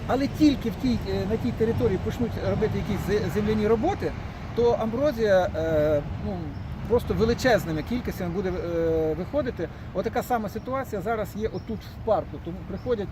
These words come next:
е, роблять якісь земельні роботи, і після земельних роби-, робіт виростає велика кількість амброзії. Тому, е, косити — це всього лиш, ну, зменшити її ріст, зменшити кількість пилку,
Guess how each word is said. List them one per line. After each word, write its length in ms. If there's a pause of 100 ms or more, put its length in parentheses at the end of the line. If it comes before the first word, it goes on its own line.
(140)
е, 200
роблять 260 (120)
якісь 140
земельні 340
роботи, 360
і 60
після 280
земельних 440
роби-, 320
робіт 260 (360)
виростає 380
велика 300
кількість 360
амброзії. 420 (580)
Тому, 420 (140)
е, 560
косити — 520
це 120
всього 340
лиш, 160 (360)
ну, 240
зменшити 460
її 240
ріст, 260 (540)
зменшити 460
кількість 360
пилку, 440